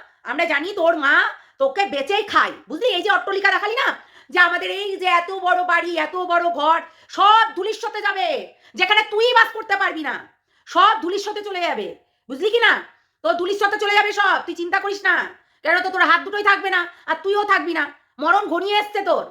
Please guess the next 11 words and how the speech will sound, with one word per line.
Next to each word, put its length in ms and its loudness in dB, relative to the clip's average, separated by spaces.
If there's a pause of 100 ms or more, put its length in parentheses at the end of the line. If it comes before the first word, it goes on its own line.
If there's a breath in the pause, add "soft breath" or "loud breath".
(160)
এইটুকু 240 -4
মনে 180 0
রাখবি। 400 -2 (340 soft breath)
একটা 180 0
অসভ্য 400 -2
ইতর, 440 2 (360 soft breath)
এত 220 -6
বড় 280 -2
বড় 140 4 (100)
কথা 220 -6
বলিস 260 -4